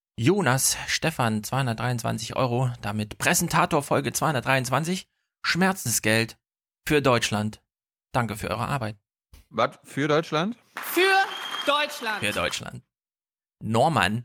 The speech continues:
Speaker 1: äh, Norman, fünfzig Euro. Felix, Alexander, Zweck, äh, das ist so kompliziert. Zweckgebundenes Eisgeld. Rena, fünf Euro. Thilo, fünf Euro.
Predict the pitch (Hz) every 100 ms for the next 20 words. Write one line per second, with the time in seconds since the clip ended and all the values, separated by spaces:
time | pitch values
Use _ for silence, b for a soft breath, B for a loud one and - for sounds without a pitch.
0 | - 110 113 117 127 117 127 160 - _
1 | _ 147 180 - 120 104 113 208 _ B
2 | B B B _ _ 277 220 113 - -
3 | - - 151 147 - 156 101 - - 123
4 | 185 - 107 107 110 104 101 104 - -
5 | - _ - - 160 - 117 131 135 120
6 | 117 - - 117 - - 98 95 110 113
7 | 156 175 175 190 _ _ 131 110 - 73
8 | - 113 _ - - 170 73 - _ _
9 | _ 135 139 - 196 110 156